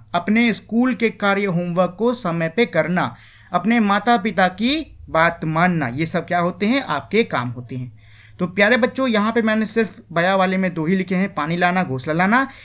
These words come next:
ये जो एक खाली जगह रखी हुई है, मैं चाहता हूँ कि आप खुद से इसमें कुछ अपनी तरफ से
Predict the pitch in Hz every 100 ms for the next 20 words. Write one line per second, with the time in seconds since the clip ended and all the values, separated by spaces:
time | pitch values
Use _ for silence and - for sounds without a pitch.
0 | - 185 208 262 233 - 233 285 185 202
1 | 190 185 196 185 190 233 202 175 170 170
2 | 170 196 202 - 156 175 - 226 - 214
3 | 175 - 170 190 226 - - 156 143 139
4 | - 269